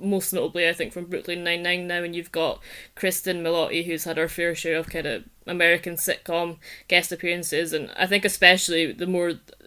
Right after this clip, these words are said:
kind of Samberg and Milotti bounce off each other with ease in this film, I think it makes,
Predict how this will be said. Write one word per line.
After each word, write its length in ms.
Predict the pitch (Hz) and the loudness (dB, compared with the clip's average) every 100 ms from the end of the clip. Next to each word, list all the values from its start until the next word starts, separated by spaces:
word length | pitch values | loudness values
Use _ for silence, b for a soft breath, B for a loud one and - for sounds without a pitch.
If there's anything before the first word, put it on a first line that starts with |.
| - | -6
kind 200 | 185 175 | -2 0
of 140 | 160 | 0
Samberg 560 | - 190 180 175 170 170 | 0 2 2 2 0 0
and 100 | 170 | 0
Milotti 320 | 170 - 165 | 0 -2 -2
bounce 320 | 165 170 - | 0 0 -4
off 120 | 185 | -8
each 160 | 180 - | -8 -6
other 320 | 170 147 151 B B B | -4 -2 -4 B B B
with 160 | 170 170 | -6 -4
ease 240 | 180 190 | -2 -2
in 100 | 165 | -2
this 180 | 156 156 | -4 -4
film, 200 | 160 156 | -2 -2
I 100 | 156 | -2
think 240 | 156 165 160 | -2 -2 -2
it 80 | |
makes, 340 | 170 170 - | -4 -4 -6